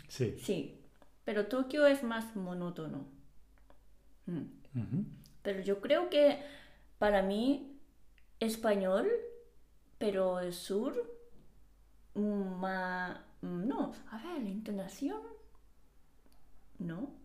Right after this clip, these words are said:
Speaker 2: Ah, no, ga-, gari-, gallego, ga-
Speaker 1: ¿Gallego?
Speaker 2: Gallego para mí suena diferente.
Speaker 1: Sí, por supuesto, por supuesto.
Speaker 2: No, gallego no, castellano, pero gente de gallega.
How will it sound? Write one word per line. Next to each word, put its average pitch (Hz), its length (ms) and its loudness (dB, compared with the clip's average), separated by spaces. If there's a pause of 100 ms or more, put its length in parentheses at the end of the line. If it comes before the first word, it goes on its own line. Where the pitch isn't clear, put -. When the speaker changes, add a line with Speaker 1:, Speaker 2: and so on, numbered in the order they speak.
(180)
Speaker 2:
Ah, 302 300 2
no, 269 300 6
ga-, 208 180 -2 (220)
gari-, 294 480 2 (120)
gallego, 254 600 0
ga- - 200 -8 (280)
Speaker 1:
¿Gallego? 117 520 2
Speaker 2:
Gallego 294 840 6 (260)
para 269 260 2
mí 269 160 6
suena 285 340 6
diferente. 220 760 2 (800)
Speaker 1:
Sí, 101 440 -6 (220)
por 104 140 -2
supuesto, - 640 -4 (680)
por 110 160 -6
supuesto. - 300 -4
Speaker 2:
No, - 300 8
gallego 285 380 6
no, 208 220 4 (360)
castellano, 311 760 2
pero 277 220 4
gente 285 340 4
de 285 140 8
gallega. 208 540 0